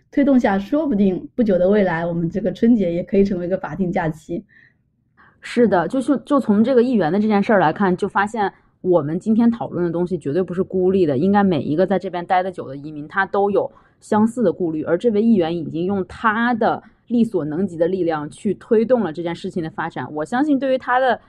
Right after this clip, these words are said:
Speaker 2: 小孩来说，应该蛮幸福的吧，至少他的父亲给他创造了这么样的一个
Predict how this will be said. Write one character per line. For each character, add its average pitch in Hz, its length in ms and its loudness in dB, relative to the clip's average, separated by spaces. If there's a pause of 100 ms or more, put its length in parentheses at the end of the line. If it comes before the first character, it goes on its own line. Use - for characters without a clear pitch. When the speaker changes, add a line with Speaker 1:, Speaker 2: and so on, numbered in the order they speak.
(180)
Speaker 2:
小 185 160 0
孩 185 160 2
来 208 160 0
说， 233 200 0
应 247 120 -4
该 285 120 -2
蛮 208 200 -4
幸 285 260 -4
福 185 160 -8
的 180 80 -6
吧， 175 140 -2
至 - 120 -12
少 240 140 -2
他 254 140 -6
的 247 100 -4
父 262 160 -12
亲 233 160 -6
给 - 80 -10
他 190 120 -8
创 254 240 -6
造 226 120 -2
了 196 80 -2
这 233 100 -12
么 220 100 -6
样 214 180 -6
的 196 100 -8
一 170 80 -12
个 196 220 -6